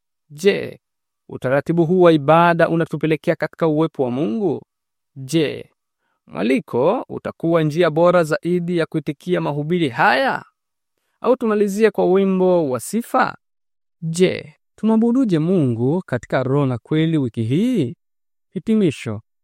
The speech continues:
Tunaposhinda katika ibada, kanisa liliimba wimbo wa ufunguzi kwa shauku ndogo. Kwaya ilikuwa imefanya mazoezi, lakini waliimba vibaya asubuhi hiyo.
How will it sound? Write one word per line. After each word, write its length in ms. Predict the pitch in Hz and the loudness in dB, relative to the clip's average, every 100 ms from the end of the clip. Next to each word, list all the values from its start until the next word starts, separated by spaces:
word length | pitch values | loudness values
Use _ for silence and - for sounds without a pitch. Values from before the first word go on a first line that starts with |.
| _ _ _ - | _ _ _ -10
Tunaposhinda 680 | 135 135 151 - 165 160 | -6 -4 -4 0 0 2
katika 280 | 151 139 165 | 0 -2 0
ibada, 760 | 151 135 151 127 113 123 160 190 _ _ _ _ _ _ _ | 0 0 0 0 -2 -2 -2 -2 _ _ _ _ _ _ _
kanisa 720 | - 120 170 180 - 175 170 | -8 -2 0 -2 -4 2 2
liliimba 560 | 170 165 165 - 185 175 | 2 0 0 0 0 2
wimbo 540 | 175 190 185 180 175 | 4 4 2 2 0
wa 120 | 165 - | 0 -2
ufunguzi 960 | 151 - 156 165 165 120 123 139 214 311 _ _ _ - | -6 -4 -2 0 0 -2 -4 -2 -2 -6 _ _ _ -12
kwa 140 | - | -12
shauku 500 | - 135 170 180 180 | -8 -4 -2 0 0
ndogo. 580 | 165 170 127 127 160 277 _ _ _ _ _ _ _ _ _ | 4 2 2 0 -2 -6 _ _ _ _ _ _ _ _ _
Kwaya 480 | - 208 151 127 139 | 0 2 4 2 0
ilikuwa 480 | - 131 - 190 180 | -2 -4 0 2 2
imefanya 460 | 165 165 - 196 185 | 0 -4 -2 0 2
mazoezi, 460 | 165 131 147 180 | 0 -2 -2 0
lakini 500 | 175 156 - 190 147 | 2 0 0 0 2
waliimba 500 | 143 147 151 180 208 | 2 2 0 0 0
vibaya 460 | 165 143 151 160 156 | 0 0 0 2 0
asubuhi 420 | 147 - 185 180 | -4 -4 0 0
hiyo. 380 | 127 127 117 117 | 0 -2 -2 -6